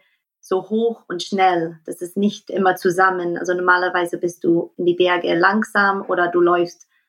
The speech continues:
auf die Straße schnell. Aber ich hab gefunden, du kannst du, die zwei zusammen. Und bei Runtergehen auch, das ist für ein bisschen wie Meditation, weil du musst so viel konzentrieren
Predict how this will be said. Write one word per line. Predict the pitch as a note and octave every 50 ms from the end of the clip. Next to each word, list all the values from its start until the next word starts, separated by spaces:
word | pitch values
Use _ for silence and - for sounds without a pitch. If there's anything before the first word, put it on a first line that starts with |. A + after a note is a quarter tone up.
| _
auf | - F3+ F3+
die | -
Straße | F3 - - - F3+ F3 E3+ - - E3
schnell. | - - F3 E3+ E3+ E3+ E3 E3 E3+ _ _ _ _ _ _ _
Aber | - E3 E3 E3
ich | E3+ E3 E3 E3+ E3+
hab | E3+ E3+ -
gefunden, | - D#3 - E3+ E3+ E3
du | - E3+
kannst | - E3 E3 D#3+ _ _
du, | E3+ F3 - _ _ _ -
die | E3+
zwei | - - - E3+ E3+ E3+
zusammen. | E3 - - - E3 F3+ F3+ F3 E3 - - - - - - - _ _ _
Und | F3 E3+ E3+ E3 D#3+ D#3+ _ _ _
bei | - F#3+ F#3+
Runtergehen | F#3+ F#3+ G#3 A#3 B3 B3 - A#3 A3 G#3+ G#3+ G#3 G3
auch, | - G3 G#3 G#3 -
das | - F#3+ -
ist | F3+ - -
für | G3 F#3 F3 - - - -
ein | - F3 F3
bisschen | E3 F#3 - - F#3 F3
wie | F3 F3
Meditation, | F3+ F3 F3 F3 F3 - F3 E3+ - - - F3 F#3+ B3 F4+ G4+ - _ _ _ _ _ _ _ _ _ -
weil | F#3+ F3+ F3 E3+
du | - F3
musst | F3 E3+ E3+ E3+ - - -
so | - A3 G#3+
viel | G#3 - G#3 G3
konzentrieren | G3 - F#3 F3 - - F3 E3+ - - G3 G3+ G3 F3+ F3+ F#3+ G#3 A3+ B3 -